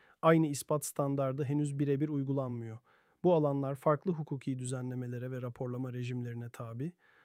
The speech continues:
Dolayısıyla bugün bir şirket ambalajında kullandığı çevre dostu ifadesi için ayrıntılı kanıt sunmak zorundayken,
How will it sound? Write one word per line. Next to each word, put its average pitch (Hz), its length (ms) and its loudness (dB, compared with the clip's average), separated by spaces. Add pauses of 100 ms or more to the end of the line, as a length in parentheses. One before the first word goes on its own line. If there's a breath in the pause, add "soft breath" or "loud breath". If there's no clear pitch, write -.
(140 soft breath)
Dolayısıyla 175 520 4
bugün 180 260 2
bir 175 100 0
şirket 170 400 -2
ambalajında 151 600 2
kullandığı 143 580 -2
çevre 151 380 0
dostu 151 280 -2
ifadesi 127 600 -6
için 127 420 -6 (120)
ayrıntılı 160 520 2
kanıt 175 280 0
sunmak 131 420 -4
zorundayken, 123 720 -6